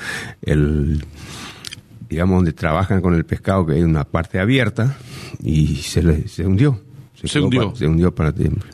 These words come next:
Speaker 2: Y la, la gente se
Speaker 1: Y murieron cinco. Se murió, eh, mi compañero, eh, de ma-, un maquinista argentino, y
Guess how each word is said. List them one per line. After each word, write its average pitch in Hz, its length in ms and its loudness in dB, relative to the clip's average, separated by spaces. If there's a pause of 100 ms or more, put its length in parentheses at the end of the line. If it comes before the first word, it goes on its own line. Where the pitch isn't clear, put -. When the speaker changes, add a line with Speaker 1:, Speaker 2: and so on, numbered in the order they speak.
(120)
Speaker 2:
Y 107 80 2
la, 98 260 2
la 98 120 0
gente 113 280 0
se 76 640 -2
Speaker 1:
Y 92 180 2
murieron 101 420 2
cinco. 113 480 0
Se 82 80 2
murió, 95 400 2
eh, 80 120 0
mi 80 380 4
compañero, 82 800 0 (720)
eh, 73 120 0
de 71 260 2
ma-, 78 200 4
un 78 140 4
maquinista 90 500 2
argentino, 98 580 0
y 80 140 0